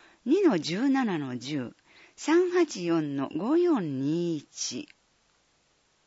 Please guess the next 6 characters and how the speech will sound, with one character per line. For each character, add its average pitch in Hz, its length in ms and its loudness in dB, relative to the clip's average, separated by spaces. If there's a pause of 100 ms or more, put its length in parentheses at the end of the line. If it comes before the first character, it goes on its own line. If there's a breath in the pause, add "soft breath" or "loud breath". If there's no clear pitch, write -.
(680)
山 240 280 2
崎 277 300 2
内 208 260 4
科 254 220 0
医 202 380 4
院。 123 220 -2